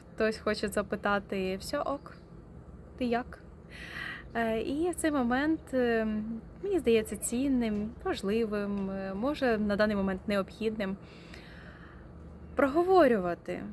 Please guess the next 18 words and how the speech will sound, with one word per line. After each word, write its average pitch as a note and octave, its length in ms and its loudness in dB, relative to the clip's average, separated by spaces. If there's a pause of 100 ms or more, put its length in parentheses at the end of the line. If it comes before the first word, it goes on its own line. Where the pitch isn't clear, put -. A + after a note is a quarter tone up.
(320)
що C#4 320 2
відчуваєш, G#3+ 760 2
що - 160 -4
відчуваєш C4+ 540 0
там G#3+ 380 2
не B3+ 100 4
по D#4 120 2
відношенню G3+ 500 4
до G3+ 140 4
людини, F#3+ 520 2
так, G#3+ 280 0
а G3+ 80 4
може B3 220 0
щось - 320 -6
інше A#3+ 280 2
викликає F#3+ 540 0
ці G3+ 200 -2
емоції. F#3+ 720 0